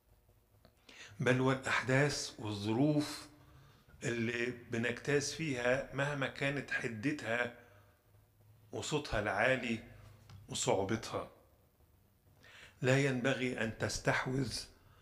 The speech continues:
على مكانة الرب عندنا. يكون عندنا اليقين إن إلهنا هو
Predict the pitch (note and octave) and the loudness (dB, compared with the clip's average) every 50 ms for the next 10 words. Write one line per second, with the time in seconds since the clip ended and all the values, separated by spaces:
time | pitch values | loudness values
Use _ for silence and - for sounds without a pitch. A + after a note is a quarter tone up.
0 | _ - - - - _ _ _ _ _ - - G#2+ G#2+ G#2+ G#2+ G#2+ A2 G2+ - | _ -20 -20 -20 -20 _ _ _ _ _ -10 -8 -6 -4 -2 -2 -2 -4 -6 -6
1 | - - B2+ B2 A2+ - - A#2 G2+ - A2 G#2 F#2+ - - - - - - - | -4 -4 -4 -4 -4 -4 -4 -6 -6 -2 -2 -2 -4 0 6 8 10 10 8 6
2 | - A2+ F#2 F2+ F2+ F2+ F2 E2+ D#2 D#2+ - - - _ _ _ _ _ _ _ | 4 -4 -6 -4 -6 -6 -8 -8 -10 -12 -16 -18 -20 _ _ _ _ _ _ _
3 | _ _ _ _ _ _ _ _ - - - - - - _ _ _ _ _ _ | _ _ _ _ _ _ _ _ -20 -20 -20 -20 -20 -20 _ _ _ _ _ _
4 | _ _ _ _ _ _ _ _ _ _ _ _ _ _ _ _ _ _ _ _ | _ _ _ _ _ _ _ _ _ _ _ _ _ _ _ _ _ _ _ _
5 | - - - - - - - - G#2 A2+ - C#3 C#3 C3+ A#2 G#2+ A2 A2+ A#2+ A#2+ | -20 -20 -20 -20 -20 -8 -2 -2 0 4 6 8 8 8 6 4 2 0 0 2
6 | B2 A#2 A2+ A#2 - A#2 G#2 G#2 G#2+ G2 - - B2+ B2 B2 B2 B2+ A#2+ G#2+ G2+ | 2 0 0 0 -2 -4 -2 -2 -2 -2 -2 -2 -2 0 0 0 0 0 -2 -2
7 | G#2 G#2 G2+ F#2+ G#2 A#2 A#2+ A2 A2 A2 G#2+ G#2 G#2 G#2 F2+ F#2+ G#2 G#2 G2 F#2+ | -2 -2 -2 -2 -2 -2 -2 -4 -4 -4 -4 -4 -4 -6 -8 -6 -6 -4 -4 -4
8 | F2+ F#2+ | -6 -8